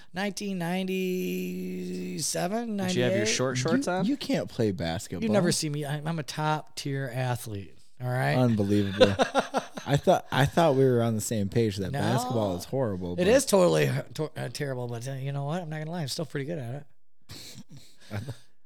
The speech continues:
Speaker 3: Yeah, after the podcast, I wanna see you dribble a ball out in the driveway.
Speaker 2: Can you
Speaker 1: Dribble
Speaker 2: jump?
Speaker 1: or drool on one?
Speaker 3: Dribble.
Speaker 1: <laughs> So
Speaker 3: You
Speaker 1: let
Speaker 3: better
Speaker 1: me,
Speaker 3: not.
Speaker 1: <laughs> let me, let me finish this story. So we,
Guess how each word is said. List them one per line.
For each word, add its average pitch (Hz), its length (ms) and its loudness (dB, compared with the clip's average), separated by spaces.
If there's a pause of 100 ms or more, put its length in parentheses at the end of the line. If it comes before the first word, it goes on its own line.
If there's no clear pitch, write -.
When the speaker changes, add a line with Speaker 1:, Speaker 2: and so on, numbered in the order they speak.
(120)
Speaker 3:
Yeah, 113 140 2 (120)
after 131 300 4
the 113 100 2
podcast, 104 580 2
I 101 40 0
wanna 101 200 0
see - 140 -6
you 95 140 0
dribble 92 400 0
a - 20 -4
ball 82 340 -2
out 76 140 -8
in 82 80 -12
the 85 60 -8
driveway. 82 480 -8
Speaker 2:
Can 117 100 -6
you 113 60 -4
Speaker 1:
Dribble 165 160 4
Speaker 2:
jump? 131 240 4
Speaker 1:
or 165 80 4
drool 147 380 2
on 113 200 -4
one? 107 160 -12 (140)
Speaker 3:
Dribble. 107 420 4
Speaker 1:
<laughs> 185 800 0 (1160)
So 214 320 4 (120)
Speaker 3:
You 135 80 6
Speaker 1:
let 143 80 10
Speaker 3:
better 156 240 12
Speaker 1:
me, 147 60 8
Speaker 3:
not. 127 340 6 (140)
Speaker 1:
<laughs> - 140 2
let 214 140 8
me, 226 160 8 (140)
let 190 100 4
me 214 80 6
finish 202 340 2
this 175 120 0
story. 135 160 0
So 180 100 0
we, 196 160 4